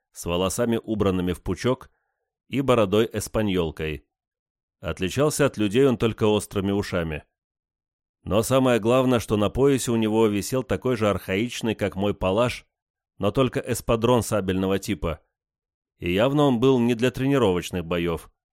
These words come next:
хоть очень и узкое у него лезвие было.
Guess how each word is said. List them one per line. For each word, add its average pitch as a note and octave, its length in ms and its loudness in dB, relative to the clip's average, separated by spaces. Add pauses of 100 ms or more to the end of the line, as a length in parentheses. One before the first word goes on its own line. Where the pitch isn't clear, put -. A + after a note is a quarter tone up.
(280)
хоть - 340 -4
очень G#2+ 400 -2
и A#2 80 -4
узкое G#2+ 500 -2
у G#2 100 -4
него A2 220 0
лезвие F2 400 -4
было. D#2+ 340 -6